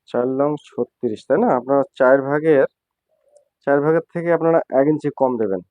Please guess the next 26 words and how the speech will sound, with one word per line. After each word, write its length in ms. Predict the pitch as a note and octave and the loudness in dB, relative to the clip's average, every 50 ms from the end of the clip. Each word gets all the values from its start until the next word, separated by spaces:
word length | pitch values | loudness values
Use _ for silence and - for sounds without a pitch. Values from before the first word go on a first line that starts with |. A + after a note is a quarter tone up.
| _ _ | _ _
ঠিক 120 | - D3+ G3 A#3+ | -10 -6 -6 -6
আছে? 160 | A#3 - C3+ F#2 E2 _ _ _ _ _ _ _ _ _ _ _ _ _ _ _ _ - | -4 -4 -6 -6 -6 _ _ _ _ _ _ _ _ _ _ _ _ _ _ _ _ -10
তাহলে 180 | - C3 C3+ C3+ | -8 -4 -2 -2
আপনাদের 280 | - - C#3 C3+ C#3 C#3 - - C#3+ | -2 -2 -4 -2 -2 -4 -4 -4 -4
এই 60 | C#3+ C3+ | -2 -2
মাপটা 200 | B2+ A#2+ - - B2 B2 B2 | -2 -4 -2 -4 -4 -2 -2
মিলে 160 | A#2+ A#2 A2 G2 | -2 -2 -2 -4
যাবে। 140 | G2 F2+ G2 G#2 | -4 -6 -8 -10
দেখেন, 180 | A2 G#2+ A2+ _ A2+ | -12 -14 -16 _ -14
নয় 140 | A2+ A2+ A#2+ | -12 -12 -12
ইঞ্চি 160 | A#2+ _ - A#2+ A#2+ A#3 | -14 _ -12 -8 -8 -4
এটা 120 | - A2 - | -4 -6 -6
হয়ে 140 | - A#2 A#2 A#2 | -4 -6 -4 -4
গেছে। 220 | A#3 - - D3+ G3+ C#4+ _ _ _ _ _ _ _ _ _ _ _ _ _ - _ _ _ _ _ _ _ _ _ _ _ _ _ _ _ _ - | -6 -4 -2 -2 -2 -2 _ _ _ _ _ _ _ _ _ _ _ _ _ -20 _ _ _ _ _ _ _ _ _ _ _ _ _ _ _ _ -16
হাতার 220 | A#2 A#2+ B2+ B2+ C3+ C3+ | -10 -6 -4 -2 -2 -4
মুখটা 220 | C3 _ - C3+ C3 | -4 _ -4 -4 -4
হচ্ছে 280 | C#3 C3+ _ - - D#3 E3+ G#3 C#4 D4 _ _ _ _ _ _ _ _ _ _ _ _ _ | -4 -8 _ -8 -4 -4 -2 -4 -4 -8 _ _ _ _ _ _ _ _ _ _ _ _ _
সাড়ে 380 | _ - A2 G#2+ A2 B2 C3+ D#3 F3 - _ _ - | _ -6 -4 -2 0 0 0 0 -2 -4 _ _ -4
চার, 240 | - G#2+ G2 F#2+ F2+ - _ _ _ _ _ _ _ _ _ _ _ _ _ _ - | 0 0 2 2 0 -4 _ _ _ _ _ _ _ _ _ _ _ _ _ _ -10
এই 40 | B2+ | -10
যে 80 | B2 A2+ - | -10 -10 -8
সাড়ে 180 | - B2+ B2+ B2 | -8 -8 -8 -6
চার 100 | - C#3 C3 C3+ | -6 -6 -4 -4
এভাবে 180 | B2+ B2+ C3 C3+ C3 | -4 -4 -4 -2 -2
দেবেন। 220 | C#3+ C#3 D#3 F#3 A#3 D4 _ _ _ _ _ _ _ _ _ _ _ _ _ _ _ _ _ _ _ _ _ _ _ - - - B3+ A#2 | 0 0 0 0 -2 -4 _ _ _ _ _ _ _ _ _ _ _ _ _ _ _ _ _ _ _ _ _ _ _ -8 -6 -6 -6 -6
তো 60 | C3 | -8